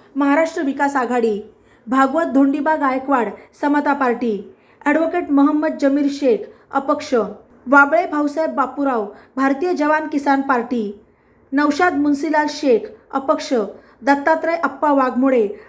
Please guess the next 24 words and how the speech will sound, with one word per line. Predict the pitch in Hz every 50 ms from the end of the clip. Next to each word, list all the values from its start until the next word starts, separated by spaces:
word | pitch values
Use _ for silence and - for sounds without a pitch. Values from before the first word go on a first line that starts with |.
| - -
राष्ट्रीय | 254 277 285 - - - 339 339
जनक्रांती | - 294 285 294 285 294 285 269 269 269 285
पार्टी, | 277 277 254 240 233 - 240 220 202 196 190 - - _ - 240
गिरीश | 302 320 359 370 359 359 -
तुकाराम | 311 302 302 285 294 294 294 285
जाधव | 233 269 247 240 233 269 240 208 202 - - - - _ -
अपक्ष, | 277 - 302 294 294 - - 254 226 196 190 - - - _ -
कोठारी | 311 311 311 339 349 349 359 349
रवींद्र | 320 294 294 294 294 320 320
लीलाचंद | 302 277 285 277 285 277 277 285 269 233 214 202 202 - - - _ -
राष्ट्रीय | 262 269 285 277 - - 330 339 320
जनमंच | 269 285 277 294 294 294 294 285 277 285 285
एस, | 269 247 226 233 - - - - - _ _ -
अमोल | 277 294 302 320 349 359 339
विलास | 277 302 302 302 311 320 320
पाचुनकर | 320 - 285 277 277 311 277 277 277 277 240 208 202 214 - -
अपक्ष, | - - 302 285 - - - 247 202 190 - - - - _ _ - - - 269
महेंद्र | 277 302 311 330 339 320 349 349
दादासाहेब | 330 294 285 285 285 285 302 294 285 294
शिंदे | - 311 277 262 254 240 240 208 202 - - - - _ -
अपक्ष, | 269 - 302 294 294 - - 254 220 202 196 - - - -
गावडे | 285 285 277 294 330 381 381
मच्छिंद्र | 359 320 320 - - 311 311 320 320
राधाकिसन | 311 277 262 254 285 285 285 285 - 302 269 226